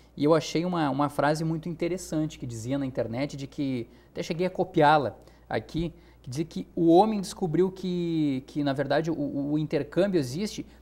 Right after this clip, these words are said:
desde que ele descobriu que a comunidade em que ele vive não é a única comunidade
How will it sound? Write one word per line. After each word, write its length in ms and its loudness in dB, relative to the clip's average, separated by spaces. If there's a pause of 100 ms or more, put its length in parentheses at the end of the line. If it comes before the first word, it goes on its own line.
desde 420 0
que 120 -6
ele 80 -6
descobriu 420 -8
que 240 -10
a 200 -4 (140)
comunidade 680 0
em 60 -6
que 100 -6
ele 160 -2
vive 380 -6 (220)
não 260 2
é 220 -4
a 120 0
única 340 0
comunidade 840 -2